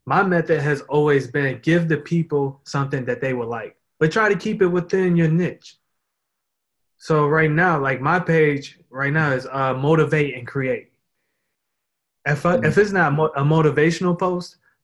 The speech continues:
Speaker 1: then nine times out of ten, it's a, uh, a dope idea that I had or that somebody else had. And
Speaker 2: Hmm.
Speaker 1: so I think, like, that has helped out a lot as far as getting leads.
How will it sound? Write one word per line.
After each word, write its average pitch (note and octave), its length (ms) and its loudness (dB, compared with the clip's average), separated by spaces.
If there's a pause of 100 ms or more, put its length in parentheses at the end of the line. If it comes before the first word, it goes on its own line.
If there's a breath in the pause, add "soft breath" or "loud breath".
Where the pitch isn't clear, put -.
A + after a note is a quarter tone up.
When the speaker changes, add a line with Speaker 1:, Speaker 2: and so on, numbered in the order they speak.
(140)
Speaker 1:
then C#3 180 0
nine D#3 180 2
times D3 240 -2
out C#3 140 0
of B2+ 140 -6
ten, C#3 280 -4
it's B2+ 220 -6
a, A#2+ 220 -4 (400)
uh, B2+ 360 -8
a B2 160 -6
dope C#3 500 -2
idea C3 500 0
that A#2+ 180 -4
I A#2+ 140 -4
had A#2+ 440 -8
or B2+ 180 -2
that E3 160 2
somebody F3+ 320 -2
else A#3 140 -2
had. A#2 240 -10 (2000)
And C3+ 100 2
Speaker 2:
Hmm. - 60 0
Speaker 1:
so D3+ 120 2
I C3+ 160 0
think, D#3 240 2
like, C#3 140 -2 (220)
that E3 200 2
has D3+ 200 0
helped D3 300 0
out C3+ 300 0
a B2 80 -6
lot C#3 420 -2
as B2 140 -6
far C3+ 280 0
as A#2+ 140 0
getting C3 340 -2
leads. D3 580 0